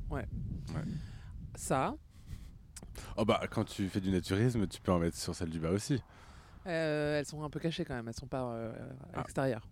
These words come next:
Speaker 2: Je sais pas, je suis pas familier avec ces personnes.
Speaker 1: <laughs> Ensuite, ensuite, en général, je, tu, je sais que tu vas te foutre de ma gueule, mais je m'en fous. Je prends toujours, et d'ailleurs j'en ai eu aussi ici, un tarot ou un oracle, un truc comme ça, un truc que je fais pas forcément pendant l'année, mais que j'adore faire en vacances.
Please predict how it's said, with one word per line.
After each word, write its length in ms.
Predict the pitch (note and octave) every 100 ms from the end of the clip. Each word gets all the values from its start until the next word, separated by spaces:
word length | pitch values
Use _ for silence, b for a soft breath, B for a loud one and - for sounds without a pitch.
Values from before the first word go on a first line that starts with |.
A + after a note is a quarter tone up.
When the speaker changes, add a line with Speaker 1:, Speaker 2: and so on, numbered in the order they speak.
| -
Speaker 2:
Je 100 | -
sais 60 | -
pas, 100 | - - -
je 120 | -
suis 180 | E2 -
pas 120 | -
familier 340 | F#2+ F#2+ F2+ F2+
avec 180 | E2+ -
ces 100 | -
personnes. 300 | - - G#3+
Speaker 1:
<laughs> 40 | - A#3+ - D#4 - D4+ - B3 - A#3 - G3+ - - B B G3 G#3 B B E3+ -
Ensuite, 760 | G3+ G#3+ - A#3 A3+ - - - - -
ensuite, 360 | D3+ F#3 C4 B3
en 80 | G3
général, 680 | G3 G#3+ G3 F#3 G3 G#3 -
je, 240 | D#3+ F#3
tu, 200 | E3+ F#3+
je 100 | F3
sais 100 | F#3
que 60 | A3+
tu 80 | G#3
vas 60 | F#3
te 40 |
foutre 140 | F#3+
de 60 | E3+
ma 100 | E3
gueule, 140 | F3
mais 100 | F3
je 80 | E3
m'en 120 | D3+
fous. 280 | D3+ - G#3
Je 80 | G3
prends 160 | - E3+
toujours, 460 | - G3+ F#3+ G#3
et 120 | - D3+
d'ailleurs 260 | D3 D#3+
j'en 160 | D#3 C#3+
ai 60 |
eu 120 | C3+ C3+
aussi 320 | C#3 - D#3
ici, 360 | D3 - F#3 B B B B E3+
un 100 | E3+
tarot 480 | F3 D#3+ E3+ F3
ou 100 | F3
un 80 | D3
oracle, 340 | D3 D3 E3 E3+
un 40 |
truc 140 | C#3+ D#3+
comme 140 | D#3+
ça, 120 | F#3
un 60 | F3
truc 160 | F#3+ G3+
que 80 | G#3
je 80 |
fais 100 | -
pas 160 | E3 G3
forcément 340 | - G3 F#3+
pendant 220 | F#3+ F#3 E3+
l'année, 200 | E3+ F3+
mais 120 | G3
que 100 | D3
j'adore 380 | C3+ E3+ E3+ -
faire 180 | F3+
en 60 | D#3
vacances. 500 | C#3+ - D#3+ - -